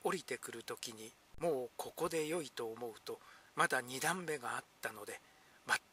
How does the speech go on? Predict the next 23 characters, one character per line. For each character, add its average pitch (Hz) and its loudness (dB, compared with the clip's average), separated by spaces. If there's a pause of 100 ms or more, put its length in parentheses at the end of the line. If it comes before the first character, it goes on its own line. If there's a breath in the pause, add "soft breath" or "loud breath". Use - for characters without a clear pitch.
た 165 6
り 143 -2 (180)
倒 135 2
れ 135 0
る 131 -6
と 120 -4 (720 loud breath)
起 - 4
き - 2
ら 165 6
れ 127 -4
な - 0
い。 - -6 (400)
よ 135 0
う 180 4
よ 170 4
う 156 -2
の 147 -2
こ - -2
と 143 -2
で、 120 -2
女 127 2
中 143 0
や 135 2